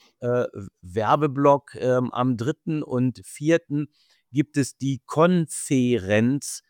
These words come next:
mit drei geschrieben, wie es die Regie, lieber Simon, hier ganz hervorragend eingeblendet hat. Äh, da werd ich und auch der Simon wieder vor Ort sein. Die findet in Dortmund statt.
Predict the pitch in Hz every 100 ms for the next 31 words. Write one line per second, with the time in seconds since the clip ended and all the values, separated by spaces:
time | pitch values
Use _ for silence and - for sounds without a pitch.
0 | _ _ _ - - 90 98 123 113 -
1 | 107 117 120 113 - _ 117 113 113 110
2 | 104 117 101 131 139 123 - - 117 120
3 | 104 123 120 117 117 117 127 110 123 117
4 | 117 104 131 131 107 104 107 104 120 160
5 | _ _ _ _ _ - 127 135 - -
6 | 131 135 - 101 107 156 110 180 - -
7 | - - 143 - 151 - 165 123 190 175
8 | 151 127 135 127 - 123 143 160 127 117
9 | 120 - 156 - 131 113 131 147 127 120
10 | 107 - 131